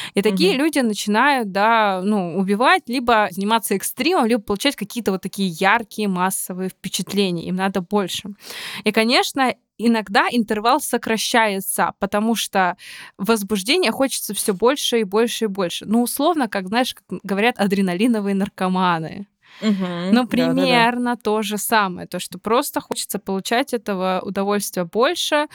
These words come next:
Speaker 1: то, что его уже не хватает, э, его хватает на гораздо меньший срок и так далее. То есть у меня есть вот такая вот теория насчёт этот-,
Speaker 2: Мгм.
Speaker 1: насчёт этого всего.
Speaker 2: Мгм.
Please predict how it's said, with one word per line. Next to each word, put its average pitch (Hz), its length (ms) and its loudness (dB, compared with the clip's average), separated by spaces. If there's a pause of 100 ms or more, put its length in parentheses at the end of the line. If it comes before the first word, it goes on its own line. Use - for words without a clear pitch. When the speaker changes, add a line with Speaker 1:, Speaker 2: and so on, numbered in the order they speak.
(320)
Speaker 1:
то, 202 100 0
что - 220 -4
его 208 280 0
уже 196 200 0
не 190 120 0
хватает, 269 720 0 (120)
э, 185 420 -2
его 190 200 -2
хватает 202 540 0
на 185 140 -4
гораздо 190 440 0
меньший 196 440 0
срок 269 640 0
и 220 120 -6
так 208 220 -4
далее. - 380 -6
То - 240 -20
есть - 220 -14
у - 40 -4
меня 214 120 0
есть - 360 -6
вот 196 160 -6
такая 185 500 0
вот 165 160 -12 (180)
теория 285 600 0
насчёт 214 420 -4
этот-, 208 280 -4
Speaker 2:
Мгм. 190 440 -2 (480)
Speaker 1:
насчёт 196 500 -2
этого 180 260 -6
всего. 175 420 -10 (760)
Speaker 2:
Мгм. 180 420 -2